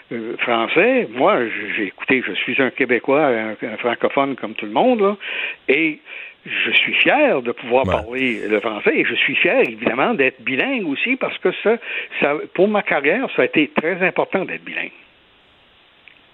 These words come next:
Speaker 2: Monsieur Bourrel, euh, je reviens à François Legault. Il dit c'est le West Island qui s'énerve, mais c'est pas, c'est pas un gars du West Island, lui ?
Speaker 1: Ben, écoutez, Monsieur Legault a grandi à Sainte-Anne-de-Bellevue.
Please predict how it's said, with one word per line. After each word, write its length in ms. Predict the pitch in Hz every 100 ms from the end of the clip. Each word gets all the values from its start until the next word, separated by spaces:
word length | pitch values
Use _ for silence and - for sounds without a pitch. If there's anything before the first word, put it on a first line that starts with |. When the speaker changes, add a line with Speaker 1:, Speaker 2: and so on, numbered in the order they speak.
| _ -
Speaker 2:
Monsieur 160 | 143
Bourrel, 340 | 156 127 165 226
euh, 280 | 131 101 95 - -
je 80 | 98
reviens 160 | 131
à 20 |
François 300 | 185 151 135
Legault. 340 | 117 95 123 226 - _ _ _ _ - - -
Il 260 | 73 80 92
dit 60 |
c'est 120 | 95 156
le 60 |
West 260 | 135 185 -
Island 320 | 147 147 202
qui 80 | 147
s'énerve, 440 | - 127 180 294
mais 220 | 123 104 85 _ _ _
c'est 100 | -
pas, 100 | 202 226
c'est 100 | -
pas 140 | 262
un 40 | 240
gars 140 | 254
du 100 | 175
West 220 | 185 196 185
Island, 320 | 170 247 339
lui ? 220 | 330 330 - _ - - - - - - - -
Speaker 1:
Ben, 120 | 135
écoutez, 440 | 135 - 151 151 113
Monsieur 440 | 117 - 156 151
Legault 380 | 123 120 151 160
a 40 |
grandi 500 | 113 135 139 120 196
à 80 | 147 -
Sainte-Anne-de-Bellevue. 920 | 135 - 147 127 113 104 98 143 110